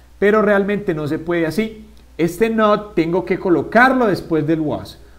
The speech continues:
O sea que eso quedaría así de esta forma. Puedes colocar entonces was y luego el not.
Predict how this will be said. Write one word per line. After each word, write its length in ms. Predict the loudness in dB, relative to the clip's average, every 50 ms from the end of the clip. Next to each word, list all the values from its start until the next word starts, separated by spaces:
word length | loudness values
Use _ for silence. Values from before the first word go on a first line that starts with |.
| -14 -10
O 80 | -4
sea 220 | -2 -2 -2 -2 0
que 300 | 2 2 2 2 2 -2
eso 240 | -6 -6 -4 -6 -4
quedaría 680 | -2 0 0 2 2 2 2 2 2 0 -2 -4 -6 -6
así 340 | -4 -4 -4 -2 -2 -2 0
de 80 | 0
esta 220 | -2 -2 -4 -4 -4
forma. 420 | -2 0 0 0 -2 -4 -8 -12 -14 -20 -20 -20 -20 -20 -20 -16 -8
Puedes 300 | -4 -2 0 0 -2 -2
colocar 440 | -2 -2 -2 -2 0 2 2 2 2
entonces 420 | 2 0 -4 -6 -6 -4 -6 -6 -6
was 600 | -2 2 4 6 6 4 2 -2 -8 -12 -18 -20 -20 -20 -20 -20 -18 -6
y 120 | -4 -2 0
luego 460 | 0 0 -2 0 0 -2 -2 -2 -4 -4
el 260 | -4 -2 -2 -2 0
not. 380 | 0 -2 -2 -2 -6 -12 -18